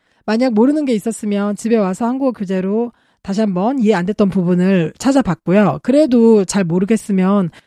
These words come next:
다음날 수업 시작하기 전에 선생님한테 여쭤보거나 친구들한테 살짝 물어보기도 했었고요.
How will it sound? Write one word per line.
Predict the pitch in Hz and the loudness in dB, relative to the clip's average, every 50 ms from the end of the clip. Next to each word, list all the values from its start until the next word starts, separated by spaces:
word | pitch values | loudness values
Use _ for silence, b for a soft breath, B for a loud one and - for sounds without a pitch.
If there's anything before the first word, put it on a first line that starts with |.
| b b | b b
다음날 | - 190 196 214 226 226 220 214 220 220 | -2 0 2 2 4 4 2 2 2 2
수업 | - 294 269 - | 2 0 0 0
시작하기 | - - 285 - - 277 254 220 | -2 -4 -4 -2 0 -2 -2 -2
전에 | - - 196 185 175 180 185 208 214 196 160 147 - _ _ _ _ _ _ | -2 -2 -2 0 0 0 2 2 2 0 0 -4 -6 _ _ _ _ _ _
선생님한테 | - 320 330 320 330 277 240 214 - 170 | -4 -2 0 2 2 2 2 0 0 -2
여쭤보거나 | 165 165 - 180 160 160 151 165 180 220 254 277 277 254 _ _ _ _ _ _ _ _ 180 _ _ | -2 -2 -4 -4 -2 -2 -4 -2 -2 0 -2 -2 -4 -6 _ _ _ _ _ _ _ _ -20 _ _
친구들한테 | - - 339 330 285 247 208 180 - - 202 | -6 -2 0 0 2 2 0 0 0 -2 -2
살짝 | 208 - 262 - 196 165 | 0 0 -2 -2 -2 -2
물어보기도 | 180 208 226 190 180 165 160 - 196 | 0 0 2 2 0 -2 0 0 0
했었고요. | 208 - - - - 143 127 120 135 | 0 0 -2 -4 -4 -6 -6 -6 -8